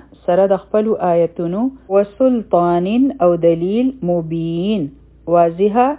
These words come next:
یعنی ښکاره، الی فرعون، طرف ته د فرعون، و ملئه، او د هغو د سردارانو، فاتبعو،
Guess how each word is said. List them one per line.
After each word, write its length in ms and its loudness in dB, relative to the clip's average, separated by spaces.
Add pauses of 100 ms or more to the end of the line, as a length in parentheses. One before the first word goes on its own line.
یعنی 240 -2
ښکاره، 520 0 (580)
الی 420 2 (100)
فرعون، 680 2 (340)
طرف 320 0
ته 80 2
د 140 2
فرعون، 680 -2 (380)
و 180 4
ملئه، 1040 -2
او 120 0
د 80 -4
هغو 360 0
د 240 0
سردارانو، 840 0 (440)
فاتبعو، 1120 0